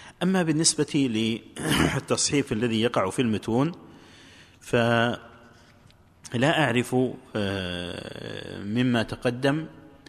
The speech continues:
آه، من صنف فيه إلا، آه، الخطابي رحمه الله والعسكري رحمه الله،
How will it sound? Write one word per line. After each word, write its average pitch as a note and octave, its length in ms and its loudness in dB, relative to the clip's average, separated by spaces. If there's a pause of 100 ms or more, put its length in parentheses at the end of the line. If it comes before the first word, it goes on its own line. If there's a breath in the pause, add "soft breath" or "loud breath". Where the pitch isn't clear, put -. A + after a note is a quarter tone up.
(240)
آه، G2 280 -2
من G#2+ 160 0
صنف A#2+ 420 0
فيه B2+ 520 -2
إلا، B2 400 2 (1040 loud breath)
آه، F2+ 680 -8 (1700)
الخطابي A#2+ 1120 0
رحمه A2 380 -4
الله A#2 340 -2 (580 loud breath)
والعسكري G#2+ 1600 -2
رحمه F#2+ 400 -6
الله، - 240 -10